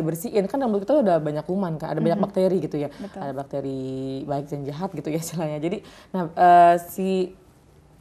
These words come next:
Speaker 1: bakteri itu butuh energi, eh, untuk dia hidup. Nah, itu
Speaker 2: Iya.
Speaker 1: ngambilnya tuh dari si makanan, sisa makanan kita gitu. Nah, dari sisa makanan kita itu akhirnya difermentasiin sama si bakteri itu.
Speaker 2: Mhm.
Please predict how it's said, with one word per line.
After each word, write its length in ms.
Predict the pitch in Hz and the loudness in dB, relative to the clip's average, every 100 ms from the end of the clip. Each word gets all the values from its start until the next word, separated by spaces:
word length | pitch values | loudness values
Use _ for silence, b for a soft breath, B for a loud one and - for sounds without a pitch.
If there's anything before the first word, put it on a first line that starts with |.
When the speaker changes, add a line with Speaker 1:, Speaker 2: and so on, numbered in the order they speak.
| _ | _
Speaker 1:
bakteri 480 | - 190 214 208 220 | -8 2 4 4 4
itu 80 | 302 | 6
butuh 320 | 190 190 196 | 6 4 4
energi, 560 | 180 170 175 170 214 | 2 0 -2 -2 -4
eh, 380 | - - 170 165 | -4 0 4 4
untuk 240 | 160 165 170 | 4 -2 0
dia 100 | 160 | 0
hidup. 380 | 160 190 190 170 | 4 4 4 2
Nah, 80 | |
itu 160 | 143 208 | -2 0
Speaker 2:
Iya. 80 | 208 | 0
Speaker 1:
ngambilnya 260 | 170 156 226 | 2 2 2
tuh 80 | 220 | 2
dari 240 | 143 151 | 0 0
si 280 | 202 - - B B - | 2 0 -2 B B -10
makanan, 320 | 165 170 165 | -4 -2 -2
sisa 160 | 170 185 | -2 -2
makanan 320 | 180 185 190 | -2 -4 -4
kita 400 | 330 - 254 214 | -4 -2 -2 -2
gitu. 320 | 165 165 151 B B | -2 -4 -8 B B
Nah, 80 | 160 | -6
dari 160 | 160 190 | -4 -4
sisa 160 | 190 | -4
makanan 400 | 190 196 196 190 | -2 0 0 0
kita 400 | 190 190 294 302 | -2 0 2 4
itu 240 | 294 196 294 | 2 4 6
akhirnya 320 | 226 208 240 | 6 4 0
difermentasiin 880 | 226 247 - 180 170 170 175 208 180 | 0 -2 -4 -4 -2 -2 0 0 0
sama 240 | 180 165 | -2 -4
si 160 | 160 160 | -2 -4
bakteri 400 | 151 170 165 156 | -2 0 0 -2
itu. 160 | 156 | -4
Speaker 2:
Mhm. 280 | 143 214 196 | -8 -10 -10